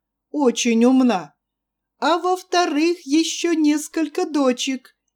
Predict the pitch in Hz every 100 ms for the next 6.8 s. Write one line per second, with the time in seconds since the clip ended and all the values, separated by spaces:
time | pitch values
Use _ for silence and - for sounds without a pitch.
0 | _ 262 349 415 - 269 - 208 208 208
1 | 202 - 208 - _ _ _ _ _ _
2 | _ _ _ _ _ 180 165 240 381 370
3 | - 330 240 208 196 - 202 190 214 285
4 | 311 320 320 370 370 - 214 - - 185
5 | - 233 320 330 - _ _ 220 226 240
6 | 240 262 311 294 190 151 - -